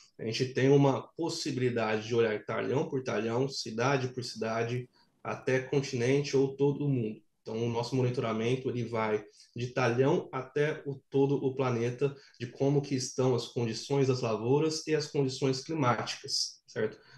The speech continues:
Então, o produtor, ele pode acompanhar, eh, fazer esse monitoramento, já prevendo, ou olhando a previsão, melhor dizendo, dos modelos climáticos. Nós trabalhamos com dois, o modelo europeu e o modelo americano.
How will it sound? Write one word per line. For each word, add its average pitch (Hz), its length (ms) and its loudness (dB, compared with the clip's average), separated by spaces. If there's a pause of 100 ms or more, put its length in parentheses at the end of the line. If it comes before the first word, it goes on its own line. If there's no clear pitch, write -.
Então, 156 120 0
o 156 60 -2
produtor, 147 600 6
ele 120 160 -2
pode 120 280 2
acompanhar, 120 680 4
eh, - 420 0
fazer 120 360 4
esse 117 300 2
monitoramento, 113 840 0 (360)
já 127 220 2 (160)
prevendo, 151 760 2
ou 127 240 4
olhando 123 300 2
a 123 60 -2
previsão, 117 420 -2
melhor 110 260 0
dizendo, 113 320 -2
dos 113 120 -2
modelos 113 400 0
climáticos. 131 520 2
Nós 113 140 0
trabalhamos 120 400 0
com 139 140 2
dois, 110 340 -2
o 113 60 -8
modelo 110 340 -2
europeu 131 640 2 (200)
e 131 80 -6
o 135 40 4
modelo 135 520 6 (340)
americano. 139 760 0